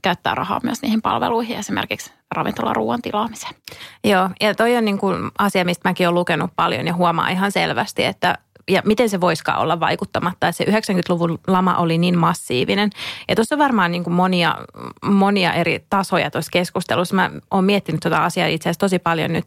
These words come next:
Speaker 2: viime aikoina, kun mä oon kuunnellut sitä Suvi Varlan Westend-kirjaa. Ja siinä on hyvin paljon yhtymäkohtia, että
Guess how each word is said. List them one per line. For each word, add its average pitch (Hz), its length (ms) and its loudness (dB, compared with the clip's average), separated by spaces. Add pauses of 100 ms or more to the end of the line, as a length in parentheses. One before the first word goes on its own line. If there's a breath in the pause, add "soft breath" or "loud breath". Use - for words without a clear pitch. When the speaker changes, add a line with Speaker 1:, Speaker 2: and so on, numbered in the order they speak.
Speaker 2:
viime 170 220 2
aikoina, 165 420 -2
kun 185 120 0 (600)
mä 185 80 4
oon 180 80 2
kuunnellut 170 400 2
sitä - 120 -6
Suvi 175 280 0
Varlan 156 320 0 (100)
Westend-kirjaa. 175 880 0 (640 loud breath)
Ja 180 300 4 (180)
siinä 190 240 2
on 180 200 -2
hyvin 226 300 4
paljon 175 300 0
yhtymäkohtia, - 1000 0
että - 320 -2